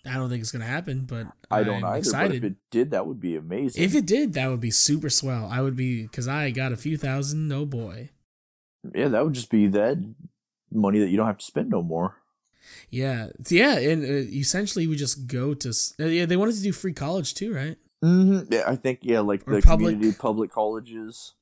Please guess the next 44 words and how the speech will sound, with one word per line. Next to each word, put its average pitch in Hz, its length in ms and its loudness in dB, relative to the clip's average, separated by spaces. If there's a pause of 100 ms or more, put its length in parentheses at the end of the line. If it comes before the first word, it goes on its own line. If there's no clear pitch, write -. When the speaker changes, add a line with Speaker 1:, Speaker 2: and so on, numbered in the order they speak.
Speaker 1:
Yeah, 127 220 -6
public 139 320 -4
university 127 440 -4
and 147 80 -6
stuff. - 440 -10
That'd 143 180 -8
be 240 60 -6
cool. 131 360 -10 (720)
Imagine 156 400 0
it's, 135 120 -2
like, 151 120 -4
my 135 100 -2
last 131 300 -2
semester, 131 420 -2
I 127 60 -2
just 131 240 -2
finished 139 220 -6
paying, 143 280 -4
they're 139 100 -4
like, 139 280 -4
"F-, 240 220 -2
free 285 220 0
public 262 360 -4
university." 226 420 -2
I'm 180 120 -2
like, 196 200 -4
"Ah." - 400 -8 (380)
But 156 120 -4
then, 170 200 4
Speaker 2:
I 139 400 -2
Speaker 1:
uh, - 40 -8 (120)
I, 131 40 -4
I - 20 0
won't 147 180 0
have 147 120 -2
to 139 80 -6
pay 143 120 0
back 131 180 -4
loans, 123 300 -4
so 139 60 -6
that'll 143 180 -6
be 127 80 -6
cool 120 180 -12
too. - 220 -10